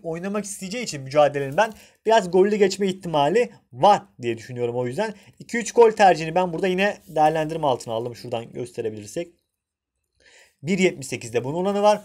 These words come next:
Ukrayna biraz oynamak isteyeceğinden dolayı İskoçya da burada karşılık verebilir. İskoçya da hafif rotasyon yapabilir. Kadroda zaten son maçta rotasyon yaptı. Mücadele geneli ben yine yüksek orandan iki üç golde kalmasını beklerim.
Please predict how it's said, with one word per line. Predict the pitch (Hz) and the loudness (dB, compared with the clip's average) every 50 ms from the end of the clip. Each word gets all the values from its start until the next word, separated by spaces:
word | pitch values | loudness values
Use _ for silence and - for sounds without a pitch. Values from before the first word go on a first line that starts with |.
| - _ _ | -12 _ _
Ukrayna | 196 202 196 196 220 214 208 208 185 160 156 | -10 -10 -4 0 0 0 2 0 -2 -4 -6
biraz | 175 202 208 190 185 165 139 | -4 0 2 2 2 0 -2
oynamak | 147 156 165 175 180 175 | -4 -6 -6 -6 -6 -6
isteyeceğinden | 175 - - 165 147 170 170 170 175 202 202 185 | -8 -10 -12 -8 -6 -6 -4 -4 -2 -4 -4 -4
dolayı | 160 131 143 175 | -4 -6 -6 -6
İskoçya | 190 185 175 - - 196 170 - 160 135 | -8 -10 -12 -10 -8 -8 -8 -6 -6 -6
da | 139 143 | -6 -6
burada | 147 127 117 - | -6 -8 -6 -4
karşılık | - 123 123 127 - 160 151 147 - 131 | -2 -2 -2 -2 -4 -10 -10 -10 -8 -6
verebilir. | 143 160 196 190 196 196 208 202 - - _ _ - | -4 -4 -4 -2 -2 -2 -2 -4 -6 -12 _ _ -14
İskoçya | 185 175 - - 185 180 180 170 | -14 -12 -8 -8 -8 -6 -4 -2
da | 156 139 - 123 | -2 -2 -2 -4
hafif | 147 160 196 - 185 | -14 -16 -14 -12 -12
rotasyon | 165 151 165 156 151 - 147 131 | -6 -2 -2 -2 -2 -4 -8 -12
yapabilir. | 131 135 131 131 165 156 175 180 180 | -10 -10 -8 -8 -8 -10 -10 -10 -8
Kadroda | - 180 165 151 156 170 175 | -4 -4 -4 -4 -4 -6 -2
zaten | 156 160 151 147 151 143 | 0 0 0 0 -2 -6
son | 135 - 170 165 156 | -10 -8 -8 -8 -6
maçta | 147 135 127 - 120 | -6 -8 -10 -10 -16
rotasyon | 123 117 - 147 143 - - 196 | -12 -4 -2 -2 -2 -2 -4 -8
yaptı. | 202 202 190 180 190 - 220 214 214 - - _ _ _ | -6 -4 -4 -4 -4 -6 -8 -8 -10 -12 -20 _ _ _
Mücadele | - 131 127 139 143 156 180 208 226 | -18 -6 -2 2 2 2 2 0 -2
geneli | 226 202 170 147 131 131 147 | -2 -4 -4 -6 -6 -4 -4
ben | 160 | -4
yine | 170 175 147 | -4 -6 -8
yüksek | 139 156 151 - 208 190 180 | -10 -12 -10 -10 -10 -8 -6
orandan | 147 131 127 151 196 208 196 - _ _ _ | -6 -6 -6 -6 -8 -10 -10 -12 _ _ _
iki | - - - - | -20 -16 -12 -10
üç | 220 208 - | -10 -8 -8
golde | - 160 135 123 127 | -6 -6 -6 -6 -2
kalmasını | 123 160 151 135 131 123 - - 185 220 220 190 _ _ _ _ | 0 0 0 0 0 -6 -8 -8 -10 -10 -10 -12 _ _ _ _
beklerim. | 156 160 165 156 - 143 127 104 | 0 0 0 0 0 -2 -2 -2